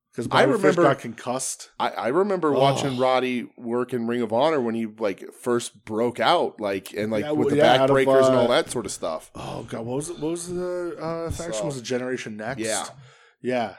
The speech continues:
Speaker 1: I remember,
Speaker 2: And I
Speaker 1: like,
Speaker 2: remember,
Speaker 1: buzz
Speaker 2: like,
Speaker 1: cut Roddy, kind of fat
Speaker 2: Yep,
Speaker 1: Roddy,
Speaker 2: him
Speaker 1: wearing the Blue Long Boys against Punk,
Speaker 2: Right,
Speaker 1: like,
Speaker 2: becoming
Speaker 1: yeah.
Speaker 2: the, the Messiah, the backbreaker,
Speaker 1: Yep.
Speaker 2: like, I remember that.
Speaker 1: <laughs> Yeah.
Speaker 2: And, like, I was there for some of that, and, like, Roddy was fucking good, man.
Speaker 1: Yeah, I agree.
Speaker 2: He's good.
Speaker 1: Roddy's the man.
Speaker 2: Yeah.
Speaker 1: Uh,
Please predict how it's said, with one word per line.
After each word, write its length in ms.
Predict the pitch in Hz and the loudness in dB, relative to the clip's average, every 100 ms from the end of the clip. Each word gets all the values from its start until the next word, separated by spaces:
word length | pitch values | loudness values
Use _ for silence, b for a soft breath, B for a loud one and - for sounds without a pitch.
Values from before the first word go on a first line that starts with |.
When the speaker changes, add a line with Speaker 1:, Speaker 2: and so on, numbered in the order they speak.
| _ - | _ -8
Speaker 1:
I 60 | |
remember, 240 | 135 143 147 | -4 2 4
Speaker 2:
And 60 | 135 | 4
I 20 | |
Speaker 1:
like, 40 | 120 | 4
Speaker 2:
remember, 160 | 113 | 2
Speaker 1:
buzz 180 | 131 120 | 2 2
Speaker 2:
like, 60 | 107 | 2
Speaker 1:
cut 240 | 143 131 | 0 0
Roddy, 400 | 123 127 131 131 | 0 0 0 -2
kind 220 | 127 131 | -2 -6
of 60 | 120 | -6
fat 300 | - 120 117 | -6 -6 -6
Speaker 2:
Yep, 0 | |
Speaker 1:
Roddy, 340 | 139 127 135 131 | -2 0 0 0
Speaker 2:
him 220 | 139 139 | -2 6
Speaker 1:
wearing 180 | 151 147 | 6 6
the 80 | |
Blue 240 | 131 147 151 | 2 4 6
Long 340 | 131 135 143 | 6 4 4
Boys 280 | 143 143 139 | 8 8 8
against 280 | 135 127 - | 2 0 -4
Punk, 480 | - 123 135 151 165 | -6 -2 0 -2 2
Speaker 2:
Right, 80 | 151 175 | 6 6
Speaker 1:
like, 80 | 185 | 6
Speaker 2:
becoming 220 | 127 170 175 | 6 10 12
Speaker 1:
yeah. 160 | 202 | 12
Speaker 2:
the, 180 | 131 - | 10 6
the 120 | 131 | 4
Messiah, 480 | 123 - 127 131 131 | -2 -2 0 2 2
the 80 | 123 | 0
backbreaker, 720 | 123 123 127 127 131 196 127 | 0 0 0 4 8 8 6
Speaker 1:
Yep. 140 | 165 113 | 2 4
Speaker 2:
like, 160 | 185 202 | 2 4
I 60 | |
remember 380 | 135 208 143 151 | 4 4 4 2
that. 280 | 113 95 - | 0 -2 -8
Speaker 1:
<laughs> 60 | b b | b b
Yeah. 280 | 95 92 90 | -10 -8 -4
Speaker 2:
And, 100 | 120 | -2
like, 280 | 117 98 - | 0 -2 -4
I 120 | 95 | -2
was 160 | 120 113 | 0 2
there 180 | 127 156 | 2 2
for 120 | 147 | 0
some 180 | - 120 | -6 -4
of 60 | 113 | 0
that, 240 | 107 82 | 0 0
and, 80 | 110 | -2
like, 180 | 104 95 | -4 -6
Roddy 360 | 95 101 127 131 | -4 0 0 -2
was 120 | 127 | -6
fucking 340 | - 127 123 107 | -4 -4 -4 -8
good, 260 | 110 113 110 | -4 -4 -2
man. 280 | 107 101 | -4 -4
Speaker 1:
Yeah, 240 | 95 82 82 117 | -6 -12 -14 -6
I 100 | 120 | -4
agree. 320 | 113 110 101 | -4 -6 -8
Speaker 2:
He's 120 | 98 | -6
good. 120 | - 120 | 0 2
Speaker 1:
Roddy's 280 | 120 101 | 2 -2
the 60 | 87 | -10
man. 300 | 85 82 - - | -16 -14 -16 -12
Speaker 2:
Yeah. 160 | 82 71 - - | -10 -10 -12 -12
Speaker 1:
Uh, 380 | 123 110 107 | -6 -6 -6